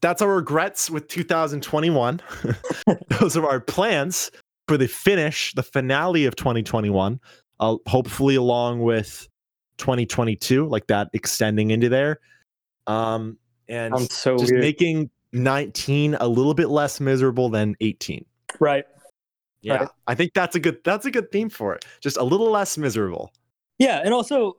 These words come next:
Speaker 2: you know, document more. Like, I wanna put out more content. Like, I don't wanna, like, spend four months only to put out, like, one,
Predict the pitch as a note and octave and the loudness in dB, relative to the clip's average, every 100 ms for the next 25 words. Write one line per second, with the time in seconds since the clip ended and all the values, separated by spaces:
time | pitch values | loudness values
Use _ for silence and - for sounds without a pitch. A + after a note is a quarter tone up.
0 | A3+ G#3 G3 F3+ D#3+ D#3+ D3 - C#3+ C#3+ | -6 -2 0 -2 -2 -4 -2 -6 -8 -4
1 | C3 C3+ C#3 E3 F#3 F#3 - - D#3+ D3+ | -2 0 0 2 0 -2 -4 0 0 0
2 | C#3 C#3+ D3 C3 - - C#3 B2 B2 - | 0 2 2 -2 -4 -4 -4 -4 -16 -20
3 | _ C3+ B2 - _ _ _ - C#3+ D#3+ | _ -8 -8 -10 _ _ _ -4 2 2
4 | D#3+ D#3 D3 C#3 C3+ - - D#3+ D3+ - | 2 2 2 0 -2 -2 0 0 -2 0
5 | E3 D3+ C#3 C#3+ C3+ D3+ C#3 C3+ C3 C#3 | 0 2 0 -2 -4 -2 0 0 -2 0
6 | C#3 C3+ C#3 B2+ C3 B2 B2+ B2+ | 2 2 2 -2 0 0 0 -4